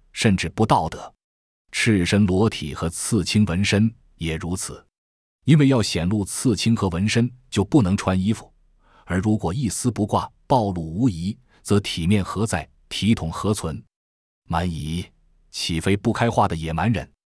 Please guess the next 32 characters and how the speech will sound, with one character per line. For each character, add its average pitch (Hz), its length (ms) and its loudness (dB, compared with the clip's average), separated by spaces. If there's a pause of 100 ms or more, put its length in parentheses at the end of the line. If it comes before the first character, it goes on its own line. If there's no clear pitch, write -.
(440)
于 143 200 4
是， 165 120 2
一 120 120 4
种 92 160 0
文 104 220 0
化 101 180 0
上 98 120 0
的 82 100 -4
优 151 200 0
越 95 140 -2
感 - 240 -10 (400)
便 98 180 2
在 80 140 -2
华 92 300 -2
夏 85 180 0
民 85 160 0
族 80 160 -4
心 95 180 0
中 98 300 0
油 98 300 0
然 87 140 -2
而 78 180 -8
生。 90 260 -4 (640)
正 190 200 6
是 123 100 2
这 120 120 4
种 82 300 -2
文 95 180 0
化 87 220 -2
优 135 200 2
越 90 140 -2
感， - 220 -12